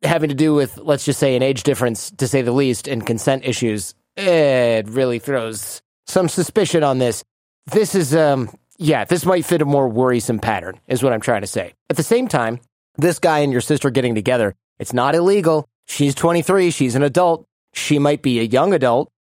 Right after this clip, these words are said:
She might be naive or inexperienced or socially challenged, but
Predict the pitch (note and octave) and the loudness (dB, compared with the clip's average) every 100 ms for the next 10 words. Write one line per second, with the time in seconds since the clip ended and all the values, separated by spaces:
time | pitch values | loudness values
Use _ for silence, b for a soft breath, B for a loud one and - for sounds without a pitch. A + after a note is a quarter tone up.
0 | _ - - C#3 C3+ C3 - C3+ C3 B2+ | _ -8 0 2 2 0 -2 0 2 2
1 | A#2+ B2 C3 B2+ A#2+ E3 D#3+ E3+ F3+ C#3 | 0 -2 -2 0 2 2 2 0 0 0
2 | B2 A2+ A#2 - F3 F3+ C#3 D#3+ - A#2 | 0 0 -4 -2 0 2 0 -2 -4 -2
3 | B2+ A#2 A2+ - D#3 F#3 C#3 B2+ - B2+ | -2 0 -4 0 0 2 0 -2 -8 -2
4 | C3 B2 | 0 0